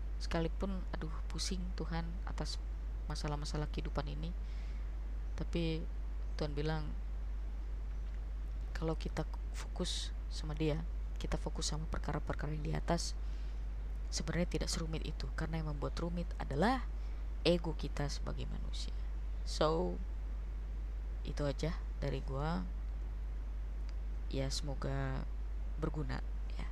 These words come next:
Semoga berfungsi di kehidupan teman-teman yang dengar. Ya, kalau yang nggak denger ya gimana berfungsi, denger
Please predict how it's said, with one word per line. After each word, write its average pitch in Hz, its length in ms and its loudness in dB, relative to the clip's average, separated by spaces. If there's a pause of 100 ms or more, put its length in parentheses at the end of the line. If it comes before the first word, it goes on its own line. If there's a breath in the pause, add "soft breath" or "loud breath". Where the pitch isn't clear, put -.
(100)
Semoga 143 320 0
berfungsi 143 580 0
di 151 80 0
kehidupan - 400 0
teman-teman 139 400 -2
yang 139 160 0
dengar. 139 300 0 (800 loud breath)
Ya, 135 160 0 (240)
kalau 139 160 2
yang 135 160 0
nggak 135 160 0
denger 139 240 4
ya 139 160 0 (100)
gimana 135 300 0
berfungsi, 143 560 0
denger 120 160 -2